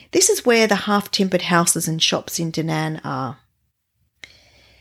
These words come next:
So you can admire its half-timbered buildings, you can enjoy a refreshing drink, and you can shop the super stylish boutiques.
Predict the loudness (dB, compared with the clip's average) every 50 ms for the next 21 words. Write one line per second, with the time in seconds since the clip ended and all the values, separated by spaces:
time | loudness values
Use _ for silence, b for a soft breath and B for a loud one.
0 | B B B B B B B 0 2 4 4 4 2 2 2 2 2 4 4 4
1 | 4 4 4 4 2 2 0 0 2 2 2 2 2 0 0 0 2 2 0 0
2 | 0 0 0 2 2 2 0 -2 -2 -2 -4 -6 -4 -4 -4 -2 0 0 0 0
3 | 2 2 2 4 2 2 0 -2 -6 -2 -2 0 0 2 0 0 -2 -2 0 0
4 | 0 0 -2 -4 -10 -18 _ _ _ _ -2 0 0 0 0 -2 -2 0 0 2
5 | 2 2 0 0 -6 -4 -2 -2 0 0 0 0 -2 -4 -6 -2 2 4 4 4
6 | 4 4 2 0 -2 -2 -6 -6 -4 -4 -4 -4 -4 -6 -8 -8 -8